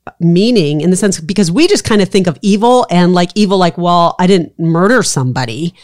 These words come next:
you know, I didn't commit one of the top ten issues, commandments, you get that? Um, but,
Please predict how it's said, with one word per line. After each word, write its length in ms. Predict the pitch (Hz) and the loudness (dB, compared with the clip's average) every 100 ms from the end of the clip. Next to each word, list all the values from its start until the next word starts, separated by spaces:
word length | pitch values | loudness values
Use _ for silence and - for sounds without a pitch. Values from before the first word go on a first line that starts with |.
| - _ - | -20 _ -2
you 100 | 175 | 0
know, 60 | |
I 80 | 170 | 2
didn't 280 | 185 190 - _ | 2 0 -2 _
commit 320 | - 170 190 | -4 0 0
one 160 | 185 175 | 0 -2
of 60 | 165 | -2
the 80 | |
top 320 | 170 - 139 - | -6 -4 -4 -4
ten 440 | - 190 185 190 | 0 4 4 4
issues, 760 | 190 190 180 175 147 170 190 180 - - _ _ - | 2 0 2 0 2 2 0 -4 -12 -20 _ _ -12
commandments, 520 | 151 127 123 123 - | -6 -4 -4 -6 -8
you 80 | 127 | -8
get 140 | 131 131 | -6 -2
that? 200 | 139 - - - | -4 -6 -8 0
Um, 440 | 202 196 196 196 - _ _ _ _ - - | 2 4 2 0 -6 _ _ _ _ -8 0
but, 320 | 220 - | 0 -2